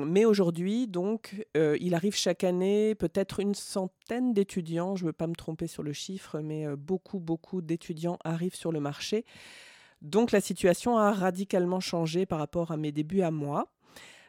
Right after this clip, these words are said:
Euh, voilà, donc il existe des études officielles, on peut faire des stages dans les laboratoires de sous-titrage,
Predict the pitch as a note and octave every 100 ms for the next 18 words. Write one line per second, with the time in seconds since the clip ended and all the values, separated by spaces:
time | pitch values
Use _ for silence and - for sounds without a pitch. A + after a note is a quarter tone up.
0 | - - D#3 D#3 D3 D3 C#3+ C#3+ C#3 B2
1 | A2 D#3 E3 C3 C3 C3+ D3+ C#3+ D3 F#3
2 | - D3 D3 C3+ - D#3+ - - - E3
3 | F3 G3+ G#3 G3+ D#3 - C#3+ C#3 C#3 C#3
4 | - E3+ E3+ F3+ F#3 E3+ D#3 D3 C#3+ C#3
5 | C#3 C#3+ C#3+ C#3+ C#3 - D#3+ E3 - -
6 | D3 - - E3 F3 F#3 F#3+